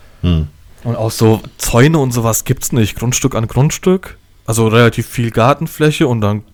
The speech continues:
Speaker 2: geht der Nachbar morgens bei dem anderen kacken. Also das ist noch ein bisschen familiärer alles.
Speaker 1: Ja, okay.
Speaker 2: Ähm,
Speaker 1: Ah ja.
Speaker 2: w-, war's das jetzt? Also hören wir jetzt auf? Bisschen
Speaker 1: <laughs>
Speaker 2: Smalltalk, zehn Minuten und
Speaker 1: Genau, ich
Speaker 2: nächste
Speaker 1: glaub,
Speaker 2: Woche
Speaker 1: jetzt
Speaker 2: geht's dann
Speaker 1: können wir,
Speaker 2: weiter?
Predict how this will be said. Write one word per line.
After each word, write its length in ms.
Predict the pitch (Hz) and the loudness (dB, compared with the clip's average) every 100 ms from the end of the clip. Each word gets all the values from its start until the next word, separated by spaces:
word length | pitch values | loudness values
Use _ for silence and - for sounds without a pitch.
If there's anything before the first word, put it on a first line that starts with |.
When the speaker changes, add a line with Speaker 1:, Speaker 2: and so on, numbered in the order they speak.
| _ - | _ -4
Speaker 2:
geht 180 | 117 | -2
der 80 | 107 | 0
Nachbar 320 | 107 110 120 | -2 -2 -2
morgens 360 | 117 113 117 117 | 0 0 0 -4
bei 120 | - | -2
dem 120 | 113 | -2
anderen 280 | 104 117 113 | -2 -2 -2
kacken. 240 | 127 - - - - - - - - - | -2 -4 -10 -16 -20 -20 -20 -20 -20 -12
Also 220 | - 104 | -8 -4
das 140 | 104 107 | -4 -4
ist 160 | 104 | -4
noch 60 | 110 | -4
ein 60 | 110 | -4
bisschen 240 | 113 113 | -4 -4
familiärer 560 | - 110 107 110 120 101 | -2 -2 0 0 0 -2
alles. 300 | 101 - - - - - - - - - - | -6 -12 -18 -20 -20 -20 -20 -20 -20 -20 -8
Speaker 1:
Ja, 240 | - 87 143 - - - - - - - | -2 0 0 -8 -20 -20 -20 -20 -14 -12
okay. 220 | - 71 - | -8 -8 -4
Speaker 2:
Ähm, 380 | 127 131 135 131 - - - - - | 2 4 4 0 -4 -12 -16 -12 -6
Speaker 1:
Ah 100 | 78 | -4
ja. 160 | 110 107 - - - - - - - - - | -4 -6 -12 -20 -20 -18 -16 -18 -18 -20 -14
Speaker 2:
w-, 140 | 92 117 | -10 2
war's 200 | 147 208 | 4 4
das 160 | 277 - | 0 -2
jetzt? 340 | 269 269 - | -2 -4 -4
Also 220 | 139 139 135 | 0 2 4
hören 120 | 156 | 4
wir 80 | 165 | 2
jetzt 160 | 160 | 0
auf? 220 | 175 240 - - - - - | 0 0 -2 -14 -18 -18 -12
Bisschen 240 | 139 - | -6 -2
Speaker 1:
<laughs> 180 | 90 101 | 0 0
Speaker 2:
Smalltalk, 500 | - 147 175 175 147 147 143 | -2 -4 -2 2 0 0 -6
zehn 220 | - 160 | -4 -2
Minuten 480 | 165 170 196 190 180 | 0 0 0 -2 -4
und 180 | 151 151 - - - - - - - | -6 -10 -14 -20 -20 -20 -20 -20 0
Speaker 1:
Genau, 280 | 127 107 90 | 2 4 2
ich 60 | |
Speaker 2:
nächste 180 | 135 101 | 0 0
Speaker 1:
glaub, 80 | 135 | 2
Speaker 2:
Woche 80 | 147 | 2
Speaker 1:
jetzt 60 | 143 | 2
Speaker 2:
geht's 140 | 143 | 0
dann 100 | 135 | 0
Speaker 1:
können 140 | 135 156 | 0 0
wir, 60 | |
Speaker 2:
weiter? 100 | 151 | -4